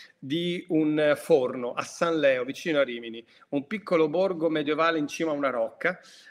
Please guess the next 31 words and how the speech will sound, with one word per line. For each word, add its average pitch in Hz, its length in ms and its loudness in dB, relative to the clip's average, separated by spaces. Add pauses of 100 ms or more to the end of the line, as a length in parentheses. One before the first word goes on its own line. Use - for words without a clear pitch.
(120)
eh, 165 440 2
dove 147 580 -6
l'ultimo 180 560 -6
fo-, 190 220 -12
il 170 120 -8
fo-, - 160 -12
l'unico 175 360 -4
forno, 160 300 0
il 123 60 -12
panificio, 165 500 -8
stava 180 240 -6
chiudendo. 120 600 -10 (420)
E 185 540 -2
i 180 80 0
rag-, 202 440 -4
gli 190 220 -4
abitanti 220 400 0
hanno 156 120 0
detto: 151 200 -6
"No, 151 340 -4
noi 180 160 0
non 180 340 -2
possiamo 165 560 -2
perdere 127 460 -2
questo." 120 400 -12
Hanno 190 220 -4
creato 165 340 -2
una 143 120 -2
cooperativa 175 680 -2
di 139 100 -6
comunità 131 640 -8